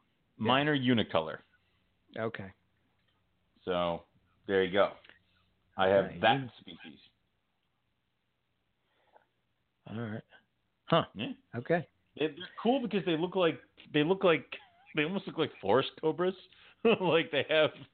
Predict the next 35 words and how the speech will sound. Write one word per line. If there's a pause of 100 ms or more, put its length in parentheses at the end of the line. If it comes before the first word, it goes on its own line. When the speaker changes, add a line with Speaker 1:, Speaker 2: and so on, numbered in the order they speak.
(440)
Speaker 1:
they
have
this,
Speaker 2:
Yeah.
Speaker 1:
like, (640)
the
head (180)
and, (160)
um,
they
have
that
black (720)
tear (100)
stripe.
It,
it,
it
looks (100)
like
a (140)
forest
cobra, (680)
but
minus (140)
the
death. (500)
So
it's
really
cool. (240)
Um, (960)
Speaker 2:
<laughs>
Minus
the